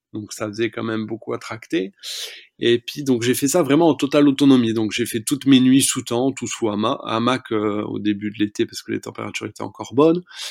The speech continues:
Euh, j'étais autonome au niveau de ma nourriture.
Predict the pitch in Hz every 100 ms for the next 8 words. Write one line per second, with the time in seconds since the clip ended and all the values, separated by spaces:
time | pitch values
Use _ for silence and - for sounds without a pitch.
0 | - - _ _ - 120 113 110 110 101
1 | 107 120 110 127 127 123 113 107 107 104
2 | 107 107 107 107 104 - 208 226